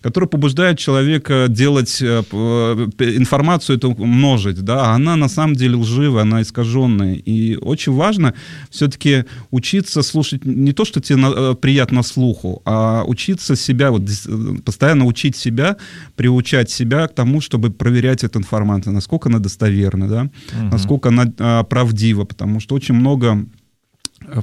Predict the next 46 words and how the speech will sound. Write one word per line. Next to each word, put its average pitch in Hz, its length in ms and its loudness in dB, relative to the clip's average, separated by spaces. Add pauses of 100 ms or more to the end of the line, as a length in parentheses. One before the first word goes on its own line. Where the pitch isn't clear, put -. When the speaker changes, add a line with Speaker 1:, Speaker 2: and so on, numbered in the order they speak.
Speaker 1:
фальшивок, 110 640 -2
очень 110 200 -2
много 113 260 2
и 104 180 -2
в - 80 -6
христианской, 135 640 -2
в - 20 -2
том 107 180 -2
числе, - 260 -6
среде 101 380 0
очень 101 220 -2
много 98 260 0
па-, 101 240 -4
фальшивок. 131 460 -2
Люди 139 160 2
также 143 280 0
попадаются, 139 500 -2
перепощивают, 127 680 -2 (260)
и 113 60 -2
даже 123 200 2
какие-то 123 280 0
христианские 135 580 0
ресурсы 143 420 -2
могут 110 280 0
это 110 180 -2
делать, 98 380 0
да, 120 180 -2 (320)
Speaker 2:
Мгм. 101 380 0
Speaker 1:
н-, 95 120 0
неосознанно, 107 880 2
у-, 80 300 -4
опять 113 280 0
же, 107 200 -2
а, 98 260 -2
поддавшись 113 600 0
Speaker 2:
Ой, 113 80 -2
Speaker 1:
вот 101 60 -4
Speaker 2:
в - 20 0
христиан-, 170 320 2
Speaker 1:
этому. - 100 0
Speaker 2:
в - 40 -20
христианских 160 600 -4
ресурсах. 151 320 -4
Понимаете, 175 360 0 (320)
вот, 143 240 -4
э, 120 140 0